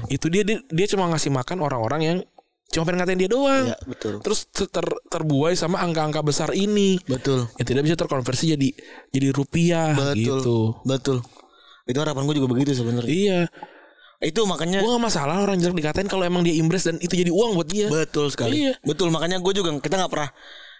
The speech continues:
Speaker 2: kita tidak akan, kita akan semangat dengan semangat nge-, nge-, nge-, ngecengin orang,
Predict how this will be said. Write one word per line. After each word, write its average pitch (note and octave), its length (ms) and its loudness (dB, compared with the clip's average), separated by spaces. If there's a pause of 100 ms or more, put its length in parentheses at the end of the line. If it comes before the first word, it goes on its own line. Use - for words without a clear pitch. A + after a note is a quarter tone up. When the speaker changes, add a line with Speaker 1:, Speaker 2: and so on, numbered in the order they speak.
(160)
Speaker 2:
kita F3+ 320 0
tidak F#3 220 0
akan, E3 140 -2 (260)
kita - 260 -4
akan G3 180 0
semangat E3+ 360 0
dengan D#3+ 180 0
semangat D#3+ 320 0
nge-, D#3+ 300 -4
nge-, C#3 340 0
nge-, D3 300 -2
ngecengin D3 400 -2 (480)
orang, C3 560 -2